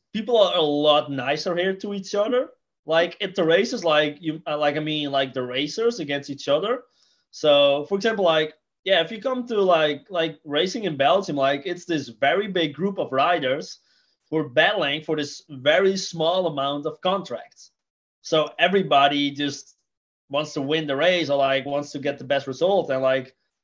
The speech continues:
we're not here to make friends, you know? And or, and we also have, like, a lot of times if you race on the Saturday and you race on the Sunday again,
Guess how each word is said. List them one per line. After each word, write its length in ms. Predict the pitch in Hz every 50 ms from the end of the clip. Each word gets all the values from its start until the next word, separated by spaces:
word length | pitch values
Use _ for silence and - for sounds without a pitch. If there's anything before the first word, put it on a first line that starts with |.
| _ _ -
we're 120 | 143 147
not 260 | 147 147 151 160 151
here 240 | 147 151 151 156 151
to 100 | - 156
make 280 | 143 143 135 135 135 -
friends, 420 | 170 175 180 160 139 131 - -
you 100 | 135 123
know? 320 | 123 127 135 147 160 160
And 320 | 151 143 139 135 131 127 - _ _ _ _ _ _ _ _ _ _ -
or, 320 | 151 143 147 151 - 170
and 280 | 160 147 147 147 147 143 _
we 200 | - 160 151 160
also 240 | 165 175 180 175 170
have, 80 | 151 139
like, 240 | 147 143 143 139 -
a 40 | 151
lot 140 | 160 160
of 100 | 156 156
times 280 | - 165 151 156 151 156
if 140 | 156 147 -
you 60 | 143
race 260 | 139 151 - 160 -
on 80 | 147 139
the 60 | 135
Saturday 500 | 127 - 240 302 359 208 160 139 139 147
and 100 | 160 170
you 80 | 160 147
race 240 | 151 151 156 151
on 80 | 156 143
the 60 | 143
Sunday 420 | 135 - 190 196 233 226 190 156 139
again, 380 | 127 120 131 123 127 143 143